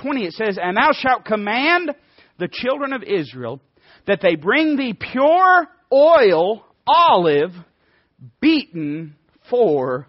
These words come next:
the light, to cause the lamp to burn always." There would have been times when, when the, the tabernacle would have, at night, it would have seemed like a dismal place.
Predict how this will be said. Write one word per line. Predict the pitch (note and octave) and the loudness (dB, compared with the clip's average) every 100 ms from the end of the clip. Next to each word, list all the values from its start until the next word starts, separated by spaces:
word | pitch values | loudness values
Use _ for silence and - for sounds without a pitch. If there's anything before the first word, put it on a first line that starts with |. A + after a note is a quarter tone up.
| _ _ | _ _
the | C3+ D#3+ | -2 0
light, | E3+ D#3+ C3+ A2+ - - _ _ _ _ _ | 2 0 -2 -10 -16 -20 _ _ _ _ _
to | - | -16
cause | C3+ D#3+ C#3+ A#2+ | -6 -2 -2 -4
the | A#2+ | -10
lamp | A#2 C#3 D3+ D#3+ - - _ _ _ | -6 -6 -6 -8 -14 -20 _ _ _
to | - | -16
burn | A2+ A#2 C#3 C#3+ C3+ C#3 C3+ _ _ _ _ _ | -14 -8 -6 -6 -8 -12 -16 _ _ _ _ _
always." | A#2 B2 A#2+ A#2 A#2 G#2+ G2 F#2+ G2 G2 _ - - _ _ _ _ _ _ - | -12 -8 -6 -6 -6 -8 -10 -14 -20 -20 _ -20 -20 _ _ _ _ _ _ -4
There | F#3 | -4
would | |
have | E3 | -2
been | D#3 D3 | -6 -4
times | E3+ F3+ D3+ C#3 | -2 0 -2 -6
when, | C#3 B2 B2+ | -10 -12 -12
when | C#3+ C3 | -10 -8
the, | C3 - B2+ A2+ A2+ | -8 -10 -8 -8 -8
the | C3+ A#2 A2+ - _ _ | -10 -10 -10 -14 _ _
tabernacle | - F#3 D#3+ C3 B2+ D3 C3+ | -6 -4 -4 -6 -6 -8 -12
would | C3 | -10
have, | A#2+ _ _ _ _ - | -12 _ _ _ _ -6
at | C3+ C#3+ | -6 -2
night, | D#3+ E3+ C#3 | -2 0 -2
it | B2 | -6
would | C#3 | -10
have | C3+ | -12
seemed | - D#3 D3+ | -12 -12 -6
like | C3+ C3+ | -6 -6
a | C3 | -10
dismal | C3+ C3 D3+ | -12 -12 -16
place. | D3 F3+ C3 | -12 -10 -10